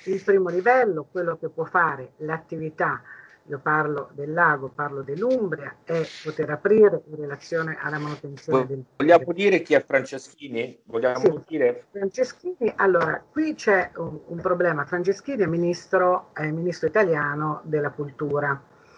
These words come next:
Speaker 1: Il, il problema che noi sentiamo sulle spalle è che,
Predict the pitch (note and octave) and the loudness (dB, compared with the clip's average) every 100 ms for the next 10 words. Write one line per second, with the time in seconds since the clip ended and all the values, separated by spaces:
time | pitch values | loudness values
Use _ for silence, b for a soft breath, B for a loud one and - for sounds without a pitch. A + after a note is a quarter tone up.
0 | B B B B B - A#3 A#3+ A#3 A3 | B B B B B -4 4 8 10 10
1 | G#3+ G#3 G#3 G3+ - - C4 - A#3 G3+ | 8 6 4 2 -2 -6 -6 2 4 6
2 | G#3+ G3+ D#3+ D3+ C#3 B2+ - E3+ F3 E3 | 6 6 2 -2 -6 -8 -8 -6 -6 -6
3 | E3+ D#3+ E3 D#3 - G3+ - G#3+ A3 A3 | -6 -2 -2 -2 -2 -4 0 2 4 4
4 | F3 - - F#3+ D#3+ | 0 -2 0 2 2